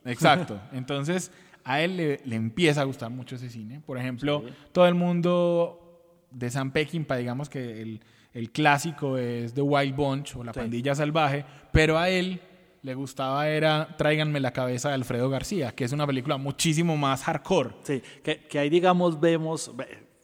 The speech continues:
Speaker 2: que, pena que sea reiterativo, pero creo que nos sirve un poco acá para nosotros que estamos un poco más,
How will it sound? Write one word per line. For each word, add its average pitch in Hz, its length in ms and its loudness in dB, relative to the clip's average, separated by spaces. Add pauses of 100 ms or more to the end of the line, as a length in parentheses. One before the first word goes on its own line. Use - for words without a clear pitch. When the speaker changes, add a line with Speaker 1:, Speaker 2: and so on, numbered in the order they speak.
(600)
Speaker 2:
que, 131 120 -14
pena 143 340 -8
que 131 60 -12
sea 143 220 4
reiterativo, 143 460 2
pero 165 160 2
creo 147 180 4
que 160 160 -4
nos 139 220 -2
sirve 160 400 2
un 151 80 -2
poco 151 320 -2
acá 143 420 0
para 127 360 -2
nosotros 120 520 -4
que - 80 -8
estamos 123 320 -6
un 135 80 -8
poco 135 240 -6
más, 135 320 -2